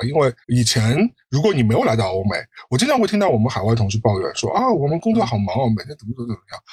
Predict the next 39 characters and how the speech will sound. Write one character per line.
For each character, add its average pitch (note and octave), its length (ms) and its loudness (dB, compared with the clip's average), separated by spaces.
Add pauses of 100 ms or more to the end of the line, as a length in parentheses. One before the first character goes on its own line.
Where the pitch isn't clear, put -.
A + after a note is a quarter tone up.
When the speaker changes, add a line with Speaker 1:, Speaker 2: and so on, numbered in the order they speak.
(200)
Speaker 2:
后 C#4 120 0
来 C4 80 0
觉 E3+ 120 0
得 G#3 80 0
说 A3 200 0 (240)
跟 A3 320 0 (120)
我 B2+ 120 0
们 A2+ 140 4
香 G#3+ 160 2
港 D#3 100 2
同 A2 200 0
事 C3 120 0
和 A#2 260 0
跟 E3 140 -4
我 D#3+ 60 2
们 G2+ 140 -2
大 G#3 100 0
陆 C3 100 2
同 A#2 160 0
事 B2+ 80 -2
比 G#2 160 -2
比， A2+ 140 0
你 A2+ 100 2
们 A2+ 120 -4
这 A3 80 -2
个 C#3+ 80 2
忙 A2+ 240 2
真 G#3 120 -2
的 D#3+ 60 0
是 E3 100 -2
要 D3+ 60 0
什 C3+ 180 0
么 C#3 140 2
忙 F3 300 0
啊？ A#2 120 2
Speaker 1:
嗯。 A2 60 2
Speaker 2:
我 A2 100 2
想 A2 200 -2
说 B2 200 2